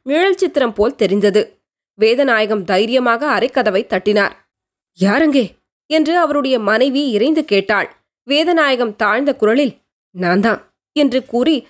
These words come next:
தம்முடைய பெயரையும் லஜ்ஜையுடன் உச்சரித்தார். சட்டென்று கதவு திறக்கப்பட்டது. ஆனால் வேதநாயகத்தை அந்த பரிதாபகரமான தோற்றத்தில் கண்டதும் அவர் மனைவி, "ஐயோ, இப்போது இந்த வேளையில் எப்படி வந்தீர்கள்? ஒருவேளை சிறையிலிருந்து தப்பி வந்து விட்டீர்களா?"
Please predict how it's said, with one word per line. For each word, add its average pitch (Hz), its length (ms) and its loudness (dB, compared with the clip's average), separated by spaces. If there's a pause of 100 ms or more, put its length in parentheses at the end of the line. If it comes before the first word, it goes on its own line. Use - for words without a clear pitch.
(140)
தம்முடைய 294 460 0
பெயரையும் 240 580 0
லஜ்ஜையுடன் 277 640 0
உச்சரித்தார். 202 640 -2 (340)
சட்டென்று 311 540 0
கதவு 285 300 -2
திறக்கப்பட்டது. 214 680 0 (340)
ஆனால் 220 360 0
வேதநாயகத்தை 233 800 0 (200)
அந்த 254 300 0
பரிதாபகரமான 269 960 0
தோற்றத்தில் 233 540 -4
கண்டதும் 247 440 -2 (200)
அவர் 202 280 -2
மனைவி, 226 420 2 (460)
"ஐயோ, 220 280 2 (420)
இப்போது 254 360 -2
இந்த 247 300 0
வேளையில் 262 420 0
எப்படி 359 320 0
வந்தீர்கள்? 240 420 0 (380)
ஒருவேளை 233 380 2
சிறையிலிருந்து 262 640 0
தப்பி 214 260 -2
வந்து 262 180 2
விட்டீர்களா?" 226 460 0